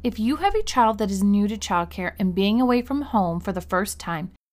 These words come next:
you may note over time that your observations track the child's behavior and their comfort level in the classroom.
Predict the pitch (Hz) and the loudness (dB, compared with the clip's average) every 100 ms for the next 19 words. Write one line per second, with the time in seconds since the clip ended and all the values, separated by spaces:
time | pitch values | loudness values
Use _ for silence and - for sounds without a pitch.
0 | _ _ 220 277 339 359 269 254 - 214 | _ _ 0 2 2 2 4 2 2 2
1 | 214 254 - 208 202 208 196 202 - - | 2 -2 0 2 2 0 -2 -2 -2 2
2 | 208 220 - 208 208 208 208 196 - 190 | 2 2 -2 -2 -2 0 -2 -2 -2 -2
3 | 196 - 202 208 196 - 202 196 185 196 | -2 -8 -4 0 0 -2 -6 -4 -4 -4
4 | - 208 240 - 392 - 160 170 190 220 | -2 0 0 0 0 0 0 0 0 -4
5 | - - 98 - - - | -4 -6 -8 -8 -12 -12